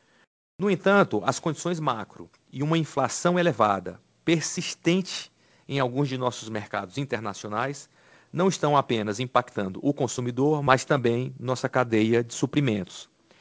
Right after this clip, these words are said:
especialmente em países com menor flexibilidade de capacidade de produção e logística, como Chile, Canadá e República Dominicana. Não só as commodities estiveram mais caras, mas também o preço do diesel subiu,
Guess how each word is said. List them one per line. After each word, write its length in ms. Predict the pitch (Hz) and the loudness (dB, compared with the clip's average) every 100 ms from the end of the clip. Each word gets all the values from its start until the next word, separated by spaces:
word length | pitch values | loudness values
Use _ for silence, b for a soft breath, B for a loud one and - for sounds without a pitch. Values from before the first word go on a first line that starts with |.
| b | b
especialmente 1000 | 165 180 - 185 - 160 135 131 143 - | -10 -8 -2 -2 -2 -4 -4 -6 -6 -6
em 60 | 143 | -2
países 560 | 139 117 117 117 139 | 0 0 -2 -4 -8
com 120 | - 147 | -6 -4
menor 360 | 135 120 127 | -2 0 0
flexibilidade 1120 | - - 139 - 139 139 143 123 127 139 143 156 b b b | -2 -4 -4 -4 -6 -2 0 4 4 2 -4 -12 b b b
de 120 | - 135 | -14 2
capacidade 720 | 143 - 135 - 123 123 120 | 2 4 0 2 2 2 -2
de 80 | |
produção 500 | 120 131 123 - 135 | -4 -4 -4 -4 -2
e 40 | 147 | 2
logística, 680 | 165 127 131 113 - - - b b | 0 0 -2 -2 -6 -14 -20 b b
como 220 | - 113 | -4 -4
Chile, 480 | 95 - 151 147 110 | -4 -4 0 0 -2
Canadá 440 | 95 110 104 110 123 | -4 -4 -2 0 2
e 40 | |
República 420 | 123 131 120 120 | 0 -4 -6 -4
Dominicana. 540 | 123 131 139 - 92 - _ _ _ _ b b b b b - | -4 -4 -8 -10 -12 -14 _ _ _ _ b b b b b -6
Não 200 | 185 220 | -2 -2
só 220 | - 165 | 0 0
as 100 | 131 | 0
commodities 720 | - 120 110 101 - - - - | -4 -2 0 -2 -6 -18 -18 -10
estiveram 440 | 120 123 107 104 | -8 -4 -4 -4
mais 240 | 104 110 | -4 -6
caras, 520 | - 131 143 165 - - b b b - | 0 2 2 -2 -10 -20 b b b -6
mas 160 | 123 | -4
também 260 | 143 123 143 | -2 -2 -2
o 40 | |
preço 420 | 143 127 127 - | -2 -2 -2 -2
do 100 | 131 | -8
diesel 540 | 131 117 160 147 107 87 | -8 -6 -4 -4 -6 -8
subiu, 480 | - 156 120 95 | -6 -2 -2 -4